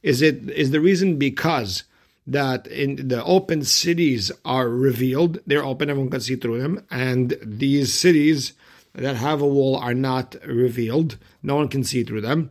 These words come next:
Veha nami migalia, and Tiberia is open from one city and people could see it, uh, could see through,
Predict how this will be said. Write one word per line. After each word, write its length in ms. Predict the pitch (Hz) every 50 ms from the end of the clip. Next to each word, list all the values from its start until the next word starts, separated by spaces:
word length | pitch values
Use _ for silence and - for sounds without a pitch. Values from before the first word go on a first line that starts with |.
| - - - _ _ -
Veha 520 | 127 127 135 110 117 160 190 190 170 151
nami 280 | 143 147 147 147 143 139
migalia, 480 | 131 131 127 127 123 117 110 107 110
and 140 | 120 123 117
Tiberia 520 | 120 135 131 131 135 143 165 190 180 160 151
is 160 | 139 123 127 -
open 320 | 160 160 165 160 156 139
from 140 | 110 123 131
one 120 | 131 135 139
city 220 | 135 - 127 135
and 80 | 135 113
people 240 | 117 135 131 135
could 160 | - 123 123 117
see 240 | - 131 127 123
it, 200 | 123 131 127 -
uh, 280 | - 131 127 120 117 120
could 220 | - - 139 120
see 180 | - - 135 131
through, 580 | 104 92 - - 131 123 117 113 127 147 -